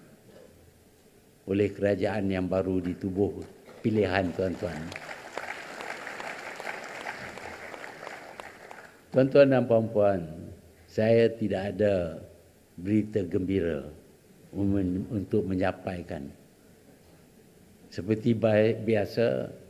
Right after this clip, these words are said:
saya menegur, saya marah, saya beletih. Semua lagi saya buat. Selama dua puluh dua tahun jadi Perdana Menteri, itulah saja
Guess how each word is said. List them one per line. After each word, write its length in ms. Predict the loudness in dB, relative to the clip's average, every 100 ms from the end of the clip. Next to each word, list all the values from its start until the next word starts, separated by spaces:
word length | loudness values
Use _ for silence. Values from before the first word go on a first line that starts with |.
| -20 -20 -4
saya 320 | 4 6 8
menegur, 640 | 6 4 6 6 6 4 -6 -16 -20 -20 -20 -20 -20 -20 -20 -20 _ 0
saya 320 | 6 8 8
marah, 400 | 4 4 2 -2 -14 -20 -20 -20 -20 -20 -20 -20 -20 -20 _ -20 -12
saya 320 | 2 6 6 8
beletih. 640 | 10 10 8 2 -2 -10 -18 -20 -20 _ _ -20 -20 -20 -20 -20 -10
Semua 400 | 0 4 6 6
lagi 260 | 6 4 2
saya 240 | 4 4 4
buat. 240 | 0 -2 -12 -20 -20 _ -20 -20 -20 -20 -2
Selama 420 | 4 6 6 4
dua 320 | 4 6 6
puluh 240 | 6 4 4
dua 240 | 4 4
tahun 400 | 4 6 6 6
jadi 240 | 4 4 2
Perdana 480 | 2 4 6 4
Menteri, 480 | 2 2 2 4 4
itulah 400 | 4 6 6 6
saja 400 | 4 6 6 4